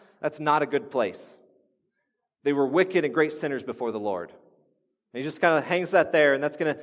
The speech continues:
that's gonna become significant in a few chapters. But the writer is leading us on this progressive movement of Lot where he leaves Abram, the one to whom all these promises of blessing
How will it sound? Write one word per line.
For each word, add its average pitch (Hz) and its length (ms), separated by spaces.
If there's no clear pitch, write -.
that's 143 120
gonna 156 140
become 160 140
significant 156 580
in 135 100
a 110 40
few 170 140
chapters. 127 720
But 151 120
the 170 80
writer 196 380
is 160 160
leading 190 440
us - 500
on 151 120
this 165 160
progressive 185 880
movement 170 500
of 139 140
Lot 147 380
where 151 120
he 151 140
leaves 175 520
Abram, 135 520
the 143 120
one 208 420
to 175 120
whom 170 180
all 180 160
these 190 160
promises 185 600
of 135 160
blessing 180 560